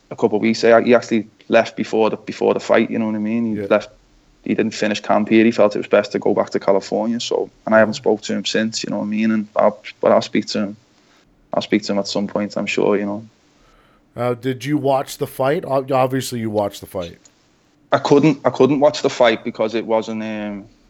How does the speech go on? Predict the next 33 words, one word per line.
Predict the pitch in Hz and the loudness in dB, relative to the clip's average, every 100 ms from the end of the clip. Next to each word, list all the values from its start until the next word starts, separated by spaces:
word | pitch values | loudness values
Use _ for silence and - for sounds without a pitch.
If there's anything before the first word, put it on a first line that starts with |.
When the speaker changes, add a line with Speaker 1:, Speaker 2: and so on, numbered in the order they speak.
| - | -10
Speaker 1:
wasn't | 110 107 107 | -6 -4 -4
available. | 101 101 104 113 131 135 120 | -6 0 2 2 0 -2 -2
I | |
don't | 113 123 | 0 0
know | 113 | 0
if | 113 | -2
you | 104 | 2
guys | 107 107 | 2 2
found | 101 104 | -2 -4
a | 104 | -6
stream | - 113 113 123 | -4 -2 0 0
or | 123 | -2
something, | - 104 | -2 0
but | |
I | 110 | 2
couldn't | - 117 | 0 -2
get | 110 104 | 2 2
one. | 117 117 | 2 -2
No. | 113 107 117 _ - | -2 -2 -4 _ -6
Um, | 110 107 104 104 - _ _ _ - - - - - - - | -4 -2 -4 -6 -12 _ _ _ -20 -20 -14 -10 -10 -10 2
it | 131 | 4
was | 143 | 6
always | 151 147 151 | 6 6 4
gonna | - 135 | 0 -2
be | 113 113 | 0 2
a | 107 101 | 2 0
very, | 104 107 107 104 104 _ _ _ - | 0 0 2 -2 -6 _ _ _ -10
a | 101 | -4
very | 101 104 | -4 -4
tough | - 107 | -4 -4
fight, | - 104 110 | 2 2 2
you | 117 | 2
know. | 117 110 | 0 -2